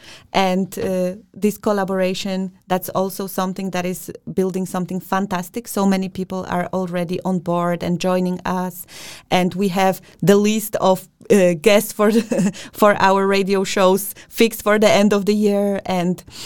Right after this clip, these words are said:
it's, it's a fantastic opportunity as well. So, uh, all those experiences are a part of,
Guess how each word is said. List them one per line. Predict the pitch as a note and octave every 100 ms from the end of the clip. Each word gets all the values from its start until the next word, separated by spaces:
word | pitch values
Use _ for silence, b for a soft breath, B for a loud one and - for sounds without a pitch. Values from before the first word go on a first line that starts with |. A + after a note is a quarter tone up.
| B B -
it's, | A3 - -
it's | - G3+ -
a |
fantastic | G3+ G3 G3 G3 - G3
opportunity | G3 G3+ G3+ G#3+ G3+ G3+ G3+
as | G3
well. | F#3 F#3 F#3+ F#3
So, | - G#3 G3 G3 F#3+ B B -
uh, | - F#3 F#3 F3 _ - -
all | A#3+ D#4
those | A3+ -
experiences | F#3+ - - B3 A#3 F#3 F3+ F#3 F3+
are | F3+ F3+
a | F3+
part | G#3 G#3 G#3 -
of, | F#3 F#3 - -